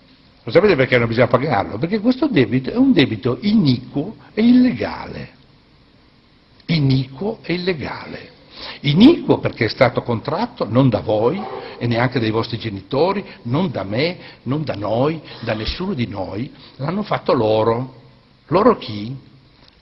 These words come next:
Quelli che governano, quelli che governano questo Paese e quelli che hanno governato questo Paese. Allora la prima cosa che fare, da fare è:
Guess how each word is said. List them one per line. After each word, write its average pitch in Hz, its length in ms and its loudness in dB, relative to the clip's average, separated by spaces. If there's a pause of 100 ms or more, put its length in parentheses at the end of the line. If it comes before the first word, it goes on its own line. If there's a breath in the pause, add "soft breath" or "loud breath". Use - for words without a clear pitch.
(120)
Quelli 262 240 6
che 262 120 6
governano, 127 960 4 (340 loud breath)
quelli 226 240 4
che 165 200 4
governano 131 800 2
questo 156 300 -2
Paese 135 720 0 (380 loud breath)
e 170 100 2
quelli 262 240 10
che - 140 2
hanno 151 220 4
governato 147 720 0
questo 220 240 -2
Paese. 113 640 -8 (320 loud breath)
Allora 131 240 4
la 123 120 2
prima 143 220 -4
cosa 131 200 -2
che 156 140 -6
fare, 160 520 -2
da 110 120 -4
fare 175 320 -2
è: 107 240 -2